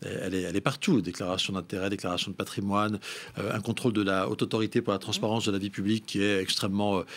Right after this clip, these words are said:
extrêmement pointu. En revanche, sur, euh, sur les, les O N G, les organisations non gouvernementales, qui prétendent et qui incarnent dans le débat public une espèce de morale.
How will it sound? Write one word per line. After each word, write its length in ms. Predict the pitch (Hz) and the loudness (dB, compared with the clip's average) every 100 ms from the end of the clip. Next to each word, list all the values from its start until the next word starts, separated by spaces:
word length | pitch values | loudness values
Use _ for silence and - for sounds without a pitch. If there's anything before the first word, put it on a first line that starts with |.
| - - | -16 -10
extrêmement 380 | 110 - 104 104 | -6 -2 0 0
pointu. 460 | - 117 - 180 214 - - | 2 2 4 4 4 -6 -2
En 80 | 139 | 4
revanche, 520 | 139 156 202 - - - | 4 6 4 2 0 0
sur, 460 | - 151 135 113 | 2 4 4 4
euh, 160 | 101 104 | 2 0
sur 280 | - - 131 | 0 2 2
les, 340 | 107 95 92 | 2 0 0
les 240 | 95 104 110 | -2 0 2
O 60 | |
N 120 | 135 127 | 2 4
G, 180 | 107 | 4
les 180 | 170 139 | 4 2
organisations 260 | 98 98 113 | 0 -2 -2
non 80 | 117 | 0
gouvernementales, 720 | 110 107 107 104 123 165 190 - - | 0 0 0 0 2 2 0 -8 -14
qui 120 | - - | -8 -2
prétendent 560 | - 143 143 143 196 | 0 2 4 4 4
et 20 | 139 | 2
qui 140 | 143 | 2
incarnent 400 | 139 135 208 269 | 2 4 2 4
dans 60 | 135 | 4
le 80 | |
débat 180 | 117 113 | 4 4
public 440 | 120 117 117 135 123 | 2 2 4 4 2
une 80 | |
espèce 280 | 110 - 127 | 0 0 0
de 80 | 107 | 0
morale. 220 | 107 117 | 0 2